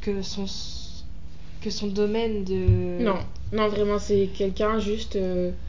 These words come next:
Speaker 2: t'adores, euh, ce que, ce que la personne représente dans son
Speaker 1: Dégage.
Speaker 2: style. Ouais.
Speaker 1: Dégage, euh,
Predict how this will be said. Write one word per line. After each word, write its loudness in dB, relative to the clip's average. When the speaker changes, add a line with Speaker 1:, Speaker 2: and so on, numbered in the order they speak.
Speaker 2:
t'adores, 4
euh, 4
ce -4
que, 0
ce -6
que -4
la -4
personne -2
représente -4
dans 0
son 4
Speaker 1:
Dégage. 4
Speaker 2:
style. -2
Ouais. -2
Speaker 1:
Dégage, 2
euh, 0